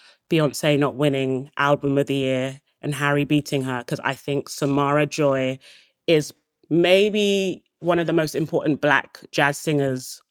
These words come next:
of her generation. And it's like, no one even cares. 'Cause everyone's like, "Beyonce,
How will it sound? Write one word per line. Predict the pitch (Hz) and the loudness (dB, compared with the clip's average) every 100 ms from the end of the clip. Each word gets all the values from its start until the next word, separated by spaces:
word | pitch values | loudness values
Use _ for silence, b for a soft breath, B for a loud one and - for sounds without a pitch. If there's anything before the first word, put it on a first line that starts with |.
| - | -4
of | 143 | -2
her | 151 | -2
generation. | 139 139 131 127 - 107 120 - | -2 -2 -2 -4 -4 -8 -10 -2
And | 190 214 | 2 4
it's | - | 4
like, | 220 - | 2 2
no | 185 190 208 | 2 6 8
one | 226 | 8
even | 247 254 | 6 4
cares. | 254 277 294 160 - - _ | 6 6 6 2 -6 -20 _
'Cause | 240 | 6
everyone's | 240 247 254 254 | 6 8 6 6
like, | 247 | 2
"Beyonce, | 254 285 302 196 | 6 4 4 0